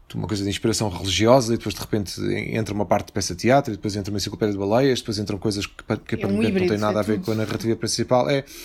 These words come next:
Speaker 1: e claro que um livro destes em mil oitocentos e cinquenta não, não, <laughs> não ia correr bem, e portanto foi, foi um livro que trouxe grandes amarguras ao Melville, que viu a sua carreira, eh, seriamente limitada, porque o livro vendeu muito pouco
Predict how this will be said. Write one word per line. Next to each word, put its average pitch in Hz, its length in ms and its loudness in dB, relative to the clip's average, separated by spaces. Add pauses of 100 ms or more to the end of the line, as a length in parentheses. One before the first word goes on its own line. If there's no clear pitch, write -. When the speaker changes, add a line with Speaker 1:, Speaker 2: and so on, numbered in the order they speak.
(140)
Speaker 1:
e - 80 -4
claro 104 220 0
que - 60 -6
um 104 60 0
livro 101 200 -2
destes 104 320 -2
em 110 60 -2
mil 107 160 -4
oitocentos 104 340 -4
e 107 60 -6
cinquenta 113 440 -4
não, 95 300 -6
não, 95 240 -4 (160)
<laughs> - 180 -10
não 110 220 -2
ia 107 80 -2
correr 117 260 0
bem, 123 240 -2 (640)
e 113 80 0
portanto - 360 -6
foi, 95 260 -4
foi 98 220 -8
um 95 100 -4
livro 95 260 -6
que 101 400 -6 (100)
trouxe 104 500 -2
grandes 104 260 0
amarguras 110 480 0
ao 110 140 0
Melville, 113 420 -2
que - 80 -16
viu 98 140 -2
a - 20 -4
sua 98 180 -4
carreira, 90 640 -6
eh, 98 440 -6 (280)
seriamente 98 540 -4
limitada, 101 600 -2 (100)
porque - 300 -12
o - 20 -2
livro 95 140 -2
vendeu 92 160 -6
muito 90 140 -10
pouco - 260 -8